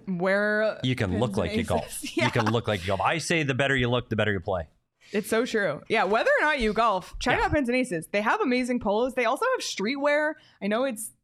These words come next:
Speaker 1: summer, but they have really nice crew necks.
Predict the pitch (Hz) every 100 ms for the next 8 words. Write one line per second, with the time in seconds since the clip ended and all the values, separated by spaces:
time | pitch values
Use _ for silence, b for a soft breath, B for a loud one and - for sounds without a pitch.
0 | _ _ 202 208 240 214 196 185 208 220
1 | 170 190 214 220 - 185 190 - - 165
2 | 175 226 247 -